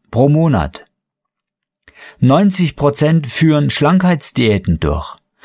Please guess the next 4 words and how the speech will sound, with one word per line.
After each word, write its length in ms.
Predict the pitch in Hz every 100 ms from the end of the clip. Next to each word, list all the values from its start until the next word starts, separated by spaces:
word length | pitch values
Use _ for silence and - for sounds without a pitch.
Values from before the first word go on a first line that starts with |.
| - -
beziehungsweise 800 | 127 - 160 160 139 127 120 82
haben 320 | 110 156 170
solche 460 | 151 139 110 117 110 _ _
durchgeführt, 760 | 147 185 - 151 - 110 156 -